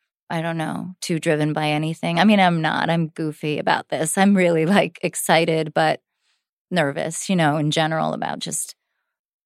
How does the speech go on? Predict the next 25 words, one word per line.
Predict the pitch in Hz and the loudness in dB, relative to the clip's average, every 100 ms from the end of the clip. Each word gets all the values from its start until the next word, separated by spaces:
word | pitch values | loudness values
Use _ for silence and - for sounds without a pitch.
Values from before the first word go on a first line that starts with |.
| - | -6
being | 180 156 | -4 -2
on | 147 | -2
a | 147 | -2
red | 151 151 | -2 -4
carpet | - 151 151 151 - | -2 0 0 -2 -2
with | 151 - | -4 -2
these | 196 185 | 0 2
<laughs> | |
women | 226 226 247 240 | 4 6 8 8
who | 254 247 247 | 8 8 6
are | 208 220 330 311 | 6 4 0 -4
stunning | - - 190 185 190 226 | -4 2 4 4 4 4
and, | 262 240 262 - - 587 539 - 302 | 4 6 4 4 -2 -4 -4 -6 -2
and, | 214 190 190 185 208 - | 2 4 2 0 -4 -6
like, | - 170 165 - - | -2 -2 -2 -6 -2
comfortable | 196 165 180 165 170 156 202 220 | 0 0 -2 2 2 4 4 4
<laughs> | |
with | 220 190 | 2 0
themselves. | - 175 175 170 170 170 | 0 -4 -2 -2 -2 -2
So, | 180 170 165 - - - - | 0 -2 -2 -14 -20 -20 -8
so, | - 165 | 2 2
you | 170 | 4
know, | 175 151 | 4 4
it's | 175 - | 2 2
a, | 175 160 | 2 2